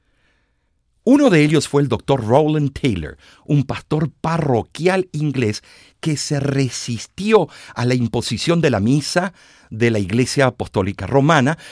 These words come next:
durante el reinado de María la Sangrienta, en su parroquia de Hatley. Después de ser ex-, expulsado de la iglesia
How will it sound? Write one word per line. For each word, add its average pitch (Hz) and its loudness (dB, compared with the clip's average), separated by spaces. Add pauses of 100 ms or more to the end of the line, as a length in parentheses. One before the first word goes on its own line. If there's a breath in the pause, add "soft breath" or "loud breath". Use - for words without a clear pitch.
durante 135 0
el 127 0
reinado 123 0
de 135 2
María 110 -2
la 139 -6
Sangrienta, 196 -4 (720)
en 123 4
su 117 -2
parroquia 139 -2
de 107 -6
Hatley. - -10 (1300)
Después 277 2
de 262 0
ser 220 0
ex-, 160 -2
expulsado 135 -4
de 117 -2
la 104 -4
iglesia 95 -8